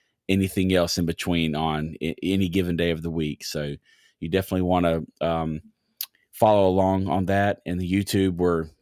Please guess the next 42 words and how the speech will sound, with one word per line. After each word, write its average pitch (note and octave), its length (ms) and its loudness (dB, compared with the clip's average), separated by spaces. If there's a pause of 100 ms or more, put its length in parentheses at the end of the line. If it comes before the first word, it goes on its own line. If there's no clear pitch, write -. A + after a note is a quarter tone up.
always F2+ 460 2
ever F2+ 280 2
evolving F2+ 480 0
our E2+ 80 -2
YouTube F2 400 -4
channel, F2 360 -2
trying E2+ 240 -4
to D#2+ 60 -2
beef F2 260 -2
that F2 180 0
up - 120 -4
some - 200 -4
more. F2 340 0 (480)
Um, E2 320 -4
we're D#2+ 80 -6
starting E2 360 -2
to E2 120 0
add F2 180 0
some F2+ 180 -4
more E2+ 280 2
short - 320 0
form F#2+ 260 -2
content, F#2+ 600 -2 (680)
and G#2 200 -2
we F#2 120 2
are E2+ 140 0
trying F#2+ 380 -2
to F#2+ 120 -4
dip F2+ 260 -2
our E2+ 140 0
toe F2 340 0
into E2 220 -4
the D#2+ 120 -4
long F2 280 -2
form D#2+ 260 -6
content. D#2+ 540 -6 (400)
So D#2+ 360 -4
stick - 280 -6
around F2+ 240 -2
for E2+ 180 -8
that, F2 300 0
because D#2 640 -4